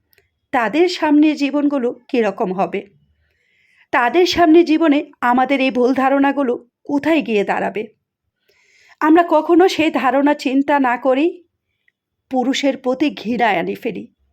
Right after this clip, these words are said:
পুরুষকে ঘৃণা করে ফেলি, পুরুষকে অবহেলা লঞ্ছনায় দূরে সে-, ঠেলে দিই। তারপর যখন সেই পুরুষটাই আমাদের মতো আরেকটা নারীর প্রতি আসক্ত হয়ে যায়,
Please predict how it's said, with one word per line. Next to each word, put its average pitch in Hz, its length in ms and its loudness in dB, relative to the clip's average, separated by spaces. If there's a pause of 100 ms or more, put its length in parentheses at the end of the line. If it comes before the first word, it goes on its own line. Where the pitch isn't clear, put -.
(500)
পুরুষকে 349 480 2
ঘৃণা 277 320 0
করে 285 300 0
ফেলি, 208 360 -6 (1040)
পুরুষকে 285 580 0 (1080)
অবহেলা 226 680 0
লঞ্ছনায় 269 800 0 (320)
দূরে 233 280 -2
সে-, 185 380 -6
ঠেলে 175 260 -6
দিই। - 320 -12 (1160)
তারপর 339 320 2
যখন 370 260 2
সেই 359 180 2
পুরুষটাই 349 760 0 (500)
আমাদের 254 400 0
মতো 285 260 0 (160)
আরেকটা 254 480 -2
নারীর 254 400 -2
প্রতি 269 420 -2
আসক্ত 240 480 -6
হয়ে 285 300 0
যায়, 302 220 -2